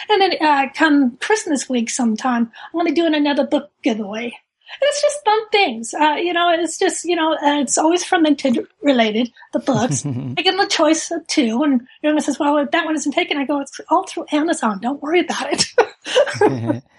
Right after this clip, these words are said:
Speaker 2: <laughs> I'm sure a lot of people look forward to that.
Speaker 1: Yeah, well,
Speaker 2: <laughs>
Speaker 1: yeah, they do. I just had one a little bit ago, and I gave away two books. And
Speaker 2: I saw that.
Speaker 1: I,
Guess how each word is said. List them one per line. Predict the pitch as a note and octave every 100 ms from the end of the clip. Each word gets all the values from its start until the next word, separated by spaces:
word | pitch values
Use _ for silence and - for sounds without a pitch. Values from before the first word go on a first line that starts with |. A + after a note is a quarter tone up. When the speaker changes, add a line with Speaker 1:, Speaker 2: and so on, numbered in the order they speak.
| _
Speaker 2:
<laughs> | - -
I'm | C#3 D3
sure | E3+
a | D3
lot | C#3+
of | C#3+
people | D3 C#3 B2+
look | C3
forward | - B2 A2+
to | A2
that. | A#2+ A#2+ _ _ _ _ _ -
Speaker 1:
Yeah, | D#4+ -
well, | D#4+ D#4+ B3+ C4 C#4+
Speaker 2:
<laughs> | -
Speaker 1:
yeah, | E4+ - F4+
they | F4+ F#4+
do. | D#4+ D#4+
I | D4 D#4+
just | D4 C#5 -
had | D4+ G#4+ G4+
one | C#4+ B3 A#3+ A3+ A#3 B3
a | D#4
little | D4+ G4
bit | C#4+ F#4+
ago, | C#4+ A#3+ A#3+
and | C4+
I | C4 C4+
gave | A#3+ A#3+ D4 C#4+
away | C#4
two | C4 D#4+
books. | B3+ A#3 B3+ - C#4
And | C#4
Speaker 2:
I | E3+
saw | - A3
that. | C#3+ A2 - _ -
Speaker 1:
I, | -